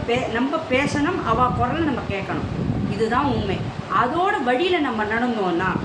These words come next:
அவ சொல்லக்கூடிய விஷயங்களுக்கு ஏத்த மாதிரி நம்ம நடந்துட்டோம், நம்மளோட வந்து நம்மளை மாத்திண்டோம் அப்படின்னா நம்ம ஜெயிச்சோம். அதுல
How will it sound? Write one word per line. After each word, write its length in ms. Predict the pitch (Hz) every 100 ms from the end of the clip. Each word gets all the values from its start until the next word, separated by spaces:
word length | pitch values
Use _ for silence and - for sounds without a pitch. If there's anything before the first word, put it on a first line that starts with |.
| - - - -
அவ 280 | 196 233 302
சொல்லக்கூடிய 600 | 294 262 330 294 269 233
விஷயங்களுக்கு 720 | 220 - 302 277 262 240 233
ஏத்த 280 | 240 254 226
மாதிரி 220 | 226 285
நம்ம 260 | 247 214
நடந்துட்டோம், 680 | 208 202 262 285 254 233 240 220
நம்மளோட 340 | 220 254 240 220
வந்து 240 | 214 254 349 - - -
நம்மளை 280 | 240 247 226 208
மாத்திண்டோம் 680 | 240 - 370 302 262 269 254 -
அப்படின்னா 500 | 208 220 190 156 160 208 - - - - - - - - - - - -
நம்ம 200 | 190 226
ஜெயிச்சோம். 500 | 214 202 214 - 175 - - - - - - -
அதுல 540 | 214 262 302 180 208